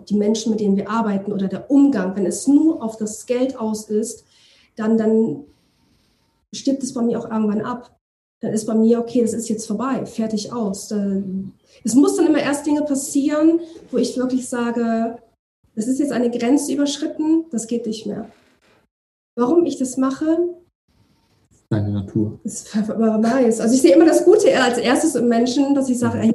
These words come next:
Speaker 1: komm, das passt schon, passt schon.“ Ja, aber ich mag es sonst nicht. Da hast du recht. Bin lieber eigenständig.
Speaker 2: Ja, und die Abhängigkeit spürt man ja eigentlich erst im Moment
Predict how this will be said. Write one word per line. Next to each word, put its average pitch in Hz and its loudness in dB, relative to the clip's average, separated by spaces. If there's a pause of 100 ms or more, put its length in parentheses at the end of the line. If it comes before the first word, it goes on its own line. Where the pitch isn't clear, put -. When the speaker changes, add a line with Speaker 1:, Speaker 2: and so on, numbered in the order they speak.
(140)
Speaker 1:
komm, 262 2
das 233 0
passt 247 -6
schon, 233 -4
passt 277 -6
schon.“ 381 -2 (840)
Ja, 208 -4
aber 220 0
ich - -6
mag 240 -2
es 220 -6
sonst - -6
nicht. - -10 (320)
Da 220 -4
hast 214 -6
du 262 0
recht. 262 -4 (1300)
Bin 226 0
lieber 220 0
eigenständig. 214 -4
Speaker 2:
Ja, 107 -4
und - -4
die 131 4
Abhängigkeit 160 4 (160)
spürt 202 4
man 175 10
ja 160 6
eigentlich 160 4
erst 160 4
im 165 6
Moment 160 6